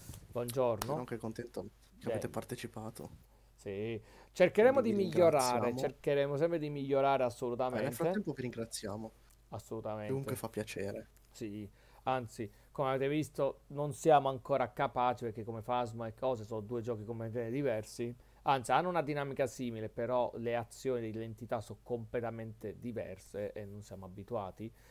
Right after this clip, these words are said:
Speaker 1: e dobbiamo abituarci a impararlo. Quindi,
Speaker 2: Eh,
Speaker 1: anzi,
Speaker 2: sì.
Speaker 1: almeno avete visto che siamo riusciti a concluderlo, perché mo onestamente è brutto che abbiamo avuto la sfortuna di trovare entità che non abbiamo avuto a che fare. Buchi, per esempio, non l'abbiamo mai avuto.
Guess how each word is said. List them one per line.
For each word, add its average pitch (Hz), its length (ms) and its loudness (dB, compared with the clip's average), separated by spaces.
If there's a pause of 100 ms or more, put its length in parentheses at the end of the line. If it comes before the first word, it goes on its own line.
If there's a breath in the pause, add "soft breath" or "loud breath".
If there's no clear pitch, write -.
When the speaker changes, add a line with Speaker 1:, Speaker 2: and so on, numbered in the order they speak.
(200 loud breath)
Speaker 1:
e 117 140 0
dobbiamo 113 320 -2
abituarci 107 800 -4
a - 20 -4
impararlo. 92 880 -10 (280 soft breath)
Quindi, 110 720 -4 (140 loud breath)
Speaker 2:
Eh, - 60 -4
Speaker 1:
anzi, 110 220 0
Speaker 2:
sì. 107 120 -6
Speaker 1:
almeno 220 380 6
avete 170 260 4
visto 170 200 -2
che 156 60 -2
siamo 170 160 0
riusciti 160 220 2
a 151 60 2
concluderlo, 123 760 -4
perché 110 240 -6
mo 131 180 -6
onestamente 123 640 -4
è 120 40 0
brutto 147 420 0
che 117 80 -2
abbiamo 117 220 0
avuto 117 180 -2
la 120 100 2
sfortuna 123 800 -4 (500 loud breath)
di 131 120 -6
trovare 120 400 4
entità 131 640 2
che 117 160 -8
non 113 160 -8
abbiamo 113 260 -4
avuto 123 520 -2
a 123 120 -2
che 120 140 -4
fare. 104 340 2
Buchi, 135 280 0
per 104 100 -4
esempio, 107 340 -4
non 95 100 -8
l'abbiamo 95 280 -8
mai 101 100 -6
avuto. 101 360 -12